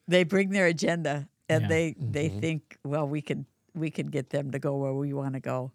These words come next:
Speaker 2: Mm-hmm.
Speaker 1: So, you know, some of those folks came and left and didn't come back. I,
Speaker 3: Yeah.
Speaker 1: we've always said, "Man, if everyone that h-, ever came stayed, we would h-,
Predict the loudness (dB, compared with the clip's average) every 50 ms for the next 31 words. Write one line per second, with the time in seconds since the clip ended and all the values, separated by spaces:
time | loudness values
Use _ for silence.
0 | -2 -2 0 0 -2 -2 -2 -2 -2 -4 -8 _ _ -4 0 2 4 4 4 4
1 | 2 0 -2 -4 -4 -2 -2 0 0 0 -2 -2 -2 -2 -2 -2 -2 -2 -4 -4
2 | -6 -6 -6 -4 -4 -4 -6 -8 -8 -6 -4 -2 -2 -2 -2 -2 -4 -4 -4 -4
3 | -4 -6 -6 -6 -8 -8 -6 -4 -4 -4 -4 -6 -6 -6 -6 -6 -4 -4 -6 -6
4 | -6 -6 -8 -8 -6 -8 -8 -8 -12 -18 -16 -6 0 2 2 4 6 6 6 6
5 | 4 4 2 0 0 0 0 0 0 0 0 0 0 -2 -2 -2 -2 0 0 0
6 | -2 -2 -2 -2 -2 -2 -4 -4 -4 -6 -8 -8 _ _ _ _ _ _ _ _
7 | 0 2 2 2 0 0 0 0 0 0 -2 -2 -4 -2 0 0 0 0 0 -2
8 | -4 -4 -4 -2 -2 -4 -4 -4 -6 -8